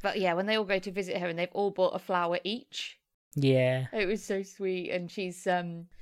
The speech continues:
Speaker 1: yeah, obviously putting it on, putting on a bit of a show for them, being all like, "Oh, the pain, the pain," and then being all cheerful and happy.
Speaker 2: Yeah.
Speaker 1: It was, yeah, very cute. And she's so brave. <laughs>
Speaker 2: It's so childlike.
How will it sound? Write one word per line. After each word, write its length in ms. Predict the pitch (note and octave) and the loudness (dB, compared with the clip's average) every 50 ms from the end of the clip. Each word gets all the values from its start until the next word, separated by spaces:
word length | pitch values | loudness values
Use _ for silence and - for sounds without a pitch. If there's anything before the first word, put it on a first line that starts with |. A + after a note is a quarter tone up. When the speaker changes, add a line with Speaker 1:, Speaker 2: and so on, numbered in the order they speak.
| - - - - - - - | -14 -14 -14 -16 -18 -12 -4
Speaker 1:
yeah, 220 | F#3+ F3+ F3 E3+ E3+ | 0 2 4 4 4
obviously 240 | E3+ E3+ - F#3+ F3+ | 2 -2 -4 -6 -6
putting 300 | - - G#3+ - F#3 F3+ | -2 -2 -2 0 0 -2
it 100 | F3+ - | -2 -2
on, 240 | E3+ D#3+ - - - | -2 -2 -2 -4 -4
putting 200 | - - - F3+ | -2 -2 -2 -2
on 140 | F3 E3 D#3+ | -2 -4 -6
a 80 | D#3+ | -4
bit 140 | - D#3 D#3+ | -2 -2 -2
of 80 | D#3+ E3+ | -2 -4
a 40 | |
show 320 | D3+ - F#3 E3+ E3 E3+ F3 | -2 0 2 2 2 0 -2
for 300 | - - F3 D#3+ D3+ D3+ | -4 -4 -4 -4 -4 -4
them, 340 | C#3 C#3 C3+ - - D#3+ C#3+ C#3 | -4 -4 -4 -4 -6 -10 -12 -8
being 220 | E3+ E3 D#3 D#3 D#3 | -6 -4 -4 -4 -6
all 80 | D3 | -6
like, 160 | D3+ E3+ F#3+ C4+ | -4 -4 -4 -2
"Oh, 220 | C4+ B3 A#3 A#3 A3 | -2 0 0 0 0
the 100 | A3 A3 | -2 -4
pain, 440 | - B3 A3 A3+ A3 G#3+ G3 G3 | -2 0 0 2 2 0 -2 -4
the 100 | G#3+ A3 | -6 -8
pain," 320 | G3+ - G#3+ G3+ G3+ G3 E3+ | -6 -6 -4 -4 -2 -2 -2
and 120 | E3 E3 | -4 -4
then 80 | E3+ E3 | -2 0
being 180 | E3+ E3 D#3+ | 2 2 2
all 140 | D#3+ D#3 E3 | 0 -2 -6
cheerful 360 | E3+ - E3+ D#3 D#3+ - E3 | -8 -4 -4 -4 -4 -4 -6
and 120 | D3+ D#3 D#3 | -6 -6 -6
happy. 420 | D3+ D3 D3 - D3 C3+ C#3 C#3 - _ _ _ _ _ _ _ _ _ _ _ _ _ _ _ _ | -6 -8 -8 -8 -6 -6 -6 -8 -10 _ _ _ _ _ _ _ _ _ _ _ _ _ _ _ _
Speaker 2:
Yeah. 260 | - A#2+ G#2+ G#2+ G#2+ G#2+ | -10 -8 -8 -6 -6 -4
Speaker 1:
It 80 | C3 D#3+ | -6 -6
was, 440 | D#3 D#3+ - - - - - - - - - | -6 -10 -16 -18 -18 -18 -20 -20 -20 -20 -16
yeah, 300 | - E3 D#3+ D3+ D3 D3 D#3+ | -10 -8 -6 -6 -8 -8 -8
very 340 | - F3 D#3+ D#3 D#3 D3+ D3+ - - - - - | -6 -6 -6 -6 -8 -10 -12 -16 -20 -20 -20 -18
cute. 180 | - - - | -14 -12 -10
And 80 | F#3 F#3 | -8 -8
she's 200 | - A#3 A3 - | -8 -10 -8 -4
so 160 | - D#4+ D4 | -4 -4 -4
brave. 760 | - - C4+ B3+ C4 B3+ A#3+ A3+ F#3+ F3+ - - - - - G#4+ | -4 -6 -2 2 2 4 4 4 2 0 -2 -4 -6 -8 -6 -6
<laughs> 80 | F#4+ F4+ - - _ _ _ _ _ _ _ _ | -6 -8 -8 -12 _ _ _ _ _ _ _ _
Speaker 2:
It's 440 | - D3 D3+ F3+ F3+ F3 G3 F#3 - | 4 4 4 4 4 0 -2 -4 -4
so 560 | - - - D3 C#3+ D3 D3 D3 D3 C#3+ C#3 B2+ - - | -4 0 2 4 6 6 6 6 4 2 2 0 -2 -2
childlike. 1080 | - - C3+ B2 A#2+ A#2+ A#2 A#2 A#2 A#2 - G#2+ G#2 G#2 G2+ - E3 - - - - | 0 2 4 6 6 6 6 4 2 0 -2 -4 -6 -6 -6 -8 -10 -12 -14 -14 -16